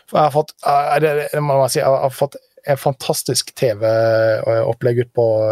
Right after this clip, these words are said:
ut på stua nå. Det, det ser jævlig bra ut. Jeg har fått en hel vegg, og så har jeg laget en ramme rundt T V-en, og så står stereoen der med surrounden og så videre og så videre. Nei, det ser jævlig bra ut. Gidder ikke legge ut noen bilder av det, men bare tro meg.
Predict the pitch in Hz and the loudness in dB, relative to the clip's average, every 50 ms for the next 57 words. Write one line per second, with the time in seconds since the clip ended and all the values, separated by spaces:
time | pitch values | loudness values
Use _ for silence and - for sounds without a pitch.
0 | 110 - 113 - - 117 - - 110 107 110 123 120 - _ - - - - _ | -2 -4 -6 -6 -6 -4 -2 -2 -2 -2 -2 -4 -4 -6 _ -20 -20 -20 -20 _
1 | _ _ _ 135 135 135 131 135 127 135 135 139 135 139 139 131 - 156 139 123 | _ _ _ 0 0 0 0 -2 -4 -4 -4 -2 0 0 0 2 2 2 2 2
2 | 120 120 123 117 120 110 - - - - 135 131 123 - 143 135 - 131 127 127 | 0 0 -2 -2 -4 -4 -6 -6 -2 0 0 0 0 0 0 0 0 0 0 0
3 | 127 123 113 - 127 123 127 131 131 131 120 113 135 165 165 165 139 120 113 117 | 0 -2 0 0 0 0 2 2 0 0 0 0 0 0 0 0 0 0 2 0
4 | 117 117 123 123 117 117 123 127 123 127 113 107 113 117 120 123 117 110 - 120 | 2 2 2 0 0 0 0 0 0 -2 -2 -4 -4 -2 -2 -2 -2 -2 0 -2
5 | 110 104 113 147 160 143 123 - 127 - - 120 113 113 - - 107 107 110 110 | 0 0 0 0 0 -2 -4 -4 -4 -4 -2 -2 -2 -2 -2 -2 -2 0 0 0
6 | 120 117 117 123 120 120 117 117 117 113 107 - - 127 113 110 117 120 120 117 | 0 0 0 2 0 0 -2 -2 -4 -6 -6 -8 -8 -6 -4 -2 -2 -2 -2 -4
7 | 123 113 113 107 - - 123 117 113 117 123 135 131 - - - 120 120 123 120 | -6 -6 -6 -6 -4 -4 -4 -4 -4 -6 -6 -4 -4 -4 -2 -2 -2 0 0 0
8 | 123 120 120 - - - 131 131 131 143 - - - - - - - - - - | 0 0 0 -2 -4 -6 -6 -6 -8 -8 -8 -10 -10 -10 -12 -14 -12 -10 -12 -12
9 | - _ - 151 151 156 147 156 127 143 135 139 143 147 156 151 151 147 135 127 | -14 _ -2 0 0 2 2 2 0 0 0 0 0 0 0 0 0 0 -2 -2
10 | 123 131 127 131 135 156 151 139 131 135 135 139 135 - - - 139 139 139 131 | -2 0 2 2 2 2 0 0 -2 0 0 0 0 -2 -2 -2 -2 0 0 0
11 | 110 110 - | -2 -4 -6